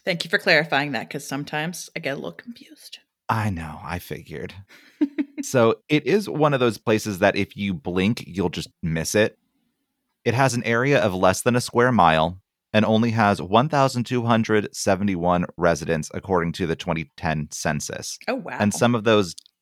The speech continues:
Speaker 2: don't even live there year-round. I don't know why, but I've always wanted to visit a town with an extremely low population just to see what it's like.
Speaker 1: <laughs>
Speaker 2: And technically, I have been to one, but I just drove through since there's nothing to do in Christmas, Florida,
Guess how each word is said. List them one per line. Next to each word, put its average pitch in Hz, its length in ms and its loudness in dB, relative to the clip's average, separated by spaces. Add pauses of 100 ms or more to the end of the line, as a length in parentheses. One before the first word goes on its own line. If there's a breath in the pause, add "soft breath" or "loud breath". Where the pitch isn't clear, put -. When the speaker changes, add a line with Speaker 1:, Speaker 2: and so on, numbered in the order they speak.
(120)
Speaker 2:
don't 101 180 4
even 90 220 0
live 82 160 0
there 82 160 0
year-round. 73 680 -2 (1800)
I 113 100 4
don't 135 180 2
know 147 100 2
why, 104 300 6
but 107 160 -2
I've 98 100 2
always 104 400 -4
wanted 92 380 -2
to 92 80 -4
visit 87 320 -4
a 85 40 -8
town 90 300 0
with 90 140 -4
an 87 80 0
extremely 90 560 -2
low 82 240 4
population 82 760 -2
just 82 240 -6
to 95 80 -8
see 90 220 -8
what 87 160 0
it's 76 180 -6
like. 73 540 -4 (200)
Speaker 1:
<laughs> 233 320 -4
Speaker 2:
And 98 240 2
technically, 117 540 0
I 95 140 2
have 92 400 2
been 117 180 2
to 135 80 -2
one, 135 380 2
but 120 160 2
I 98 80 4
just 98 220 -6
drove 90 280 4
through 90 280 -2
since 90 200 -4
there's 82 220 -4
nothing 82 340 0
to 78 80 -6
do 78 220 -2
in 78 80 -2
Christmas, 82 340 -4
Florida, 80 540 0